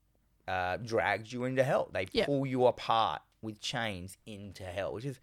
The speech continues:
Speaker 1: and the chains effect has always been a good one that I've always thought has always looked good. 'Cause
Speaker 2: Mm.
Speaker 1: I assume it's just a shot of a chain, like a camera looking upwards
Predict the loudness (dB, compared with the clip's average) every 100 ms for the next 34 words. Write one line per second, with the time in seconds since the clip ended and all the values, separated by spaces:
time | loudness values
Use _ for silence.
0 | -18 -20 -20 -20 -2 2 4 6 4 4
1 | 2 4 8 8 6 0 4 6 6 4
2 | 0 2 2 0 2 2 2 0 2 2
3 | 4 6 6 6 2 6 8 6 2 0
4 | 4 6 4 0 -4 -4 -4 -4 -4 -4
5 | 0 0 -2 -6 _ _ _ 6 6 4
6 | 0 0 2 -2 2 8 8 6 -4 _
7 | _ _ -2 0 6 10 10 10 2 0
8 | 2 6 8 8 4 0 0 0 2 4
9 | 6 4 2 4 4 8 6 4